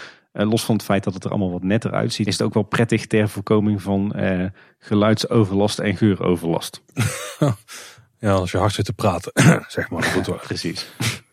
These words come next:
Speaker 1: Nou, dan, eh, hebben we het fantasierijk wel gehad qua toiletten. En dan, eh, komen we uit in het andere rijk.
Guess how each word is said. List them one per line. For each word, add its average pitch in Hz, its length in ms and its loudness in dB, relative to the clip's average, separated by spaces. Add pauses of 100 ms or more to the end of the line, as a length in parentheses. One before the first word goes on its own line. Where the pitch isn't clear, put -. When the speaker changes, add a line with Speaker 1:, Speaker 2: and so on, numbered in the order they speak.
(760)
Speaker 1:
Nou, 151 140 0
dan, 113 180 4
eh, - 160 0
hebben 117 260 0
we 123 80 -2
het 110 100 -4
fantasierijk 120 580 2
wel 110 160 4
gehad 104 280 0
qua 190 160 -2
toiletten. 165 460 0
En 123 140 -2
dan, 104 180 0
eh, 101 60 -2
komen 135 220 0
we 98 60 0
uit 110 160 -2
in 101 60 -2
het 92 180 -6
andere 202 260 0
rijk. 82 300 -6